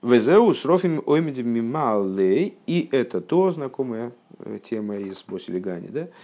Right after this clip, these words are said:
А, то, о чем сказано, что срофим оймедим мималей,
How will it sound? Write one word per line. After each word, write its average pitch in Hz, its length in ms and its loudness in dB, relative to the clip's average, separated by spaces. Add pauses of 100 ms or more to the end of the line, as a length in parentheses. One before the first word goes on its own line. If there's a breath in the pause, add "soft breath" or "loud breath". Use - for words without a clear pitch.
(260 loud breath)
А, 104 480 2
то, 170 200 2
о 175 60 8
чем 139 200 -2
сказано, 127 480 0
что 113 200 -6
срофим 135 460 -2
оймедим 123 380 0
мималей, 120 760 0